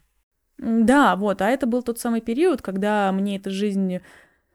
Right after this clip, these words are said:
ох, как страшно звучит, была не нужна, и я буквально сидела и училась. Но это путь как бы был мой, и я его выбрала, и я как бы сполна его, м, прошла. Мне это было нужно. Вот, сейчас, э, я,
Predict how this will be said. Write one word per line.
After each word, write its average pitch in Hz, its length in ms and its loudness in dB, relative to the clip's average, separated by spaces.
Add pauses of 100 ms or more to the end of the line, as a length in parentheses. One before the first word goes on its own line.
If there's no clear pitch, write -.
(340)
ох, 269 180 4
как 202 140 -2
страшно 214 400 -2
звучит, 202 320 -2
была 208 240 0
не 208 120 0
нужна, 220 400 2
и 220 120 2
я 185 140 -2
буквально 226 400 -2
сидела 208 420 -6
и 202 60 -2
училась. 196 640 -8
Но 214 300 -2
это 185 640 -6
путь 233 260 -2
как 180 180 -10
бы 180 100 -4
был 202 200 2
мой, 294 380 4
и - 100 -6
я 190 180 -2
его 185 200 -4
выбрала, 254 340 0
и 196 100 -6
я 214 280 -2
как 180 200 -14
бы 175 80 -10
сполна 185 500 -4
его, 180 720 -4 (120)
м, 170 180 -10
прошла. - 520 -10 (260)
Мне 202 300 0
это 220 480 -6
было 208 340 -2
нужно. 170 480 -6 (560)
Вот, 160 240 -10
сейчас, - 720 -2
э, 180 240 -4
я, 196 420 -2